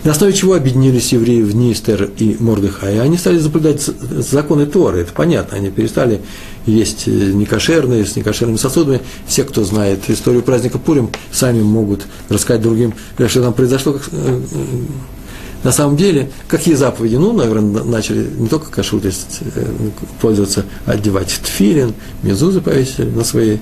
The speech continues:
э, на свои двери. Но для этого оставалось мало времени, чтобы починить. Так вот, они соблюдать, начали соблюдать величайшую из всех заповедей.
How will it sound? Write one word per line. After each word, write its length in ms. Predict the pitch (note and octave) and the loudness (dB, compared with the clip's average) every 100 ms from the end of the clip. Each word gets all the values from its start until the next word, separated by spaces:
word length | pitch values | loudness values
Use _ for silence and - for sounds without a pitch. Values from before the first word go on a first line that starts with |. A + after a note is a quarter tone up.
| - - - - | -6 -14 -14 -4
э, 380 | A2+ G#2 G2 F#2+ | 0 2 2 2
на 60 | G#2 | 0
свои 220 | G#2 A2 | 2 2
двери. 280 | G2+ G2 F2+ F2 - - - | 2 2 0 -6 -14 -8 0
Но 160 | A#2+ | 2
для 140 | A2 C3+ | 4 2
этого 140 | C3 | 0
оставалось 300 | - A#2+ - | 0 0 0
мало 220 | C3 A#2 | 2 2
времени, 340 | A#2 G#3+ D3 G2 | 2 2 0 -2
чтобы 200 | - - | -6 -8
починить. 340 | - G#2+ G2 - - - - - | -4 -2 -2 -6 -16 -14 -10 -4
Так 140 | - | 0
вот, 80 | C3+ | 2
они 120 | C#3 | 2
соблюдать, 380 | C3 C3 D3 D3 - - - | 2 2 2 0 -10 -8 -4
начали 220 | C3 B2+ | -2 -2
соблюдать 400 | B2+ B2 C#3+ C#3 | 0 0 0 2
величайшую 500 | C3 C3 D#3+ - A#2+ | 0 2 0 2 -2
из 60 | |
всех 200 | - C3 | 0 0
заповедей. 600 | G#2 G#2 - G2 F#2 F#2 | 2 0 0 0 2 0